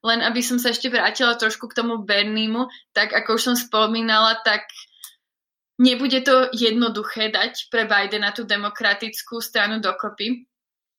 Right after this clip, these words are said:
Problémom sú hlavne mladí ľudia, ktorí ho teda nepovažujú za dostatočne progresívneho.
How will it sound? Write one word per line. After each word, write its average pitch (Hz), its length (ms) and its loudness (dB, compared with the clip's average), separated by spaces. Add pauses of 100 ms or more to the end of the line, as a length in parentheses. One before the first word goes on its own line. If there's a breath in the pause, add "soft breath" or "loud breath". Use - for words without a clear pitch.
(200)
Problémom 247 540 2
sú 247 160 -4
hlavne 247 320 2
mladí 214 340 0
ľudia, 208 300 -4
ktorí 226 400 -4
ho 214 80 -2
teda 220 240 -4
nepovažujú 214 640 -2
za 220 180 -2
dostatočne 220 640 -4
progresívneho. 196 880 -4